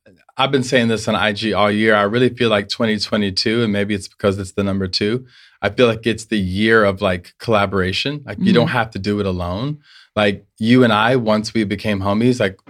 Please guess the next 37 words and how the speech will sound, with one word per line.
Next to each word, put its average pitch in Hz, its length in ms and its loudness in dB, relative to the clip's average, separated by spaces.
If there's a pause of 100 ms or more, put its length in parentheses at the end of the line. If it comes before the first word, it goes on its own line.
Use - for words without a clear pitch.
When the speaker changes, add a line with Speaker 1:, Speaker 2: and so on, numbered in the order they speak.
Speaker 1:
we're 113 320 4
organically 110 720 0
homies. 98 480 0
Like, 87 100 -2
we 101 140 0
just, 98 180 -4
like, 90 220 -4 (1400)
hit 131 220 0
each 127 200 0
other. - 320 -6 (140)
And 101 280 0 (640)
y-, 107 260 -6
you've 120 220 4
been 147 140 4
on 113 80 2
this 104 100 -2
journey 110 280 0
for 90 120 -2
a 90 60 4
long 104 260 2
time. 101 380 -8 (1000)
I've 131 140 0
been 131 120 2
on 107 80 0
this 92 80 -4
journey 101 200 -2
for 95 120 -4
a 95 40 2
long 90 200 0
time, 90 400 -8 (460)
but 117 80 4
we 120 160 4
met 110 280 2
at 98 140 -10
the 151 80 4
right 202 200 0
time 80 320 -10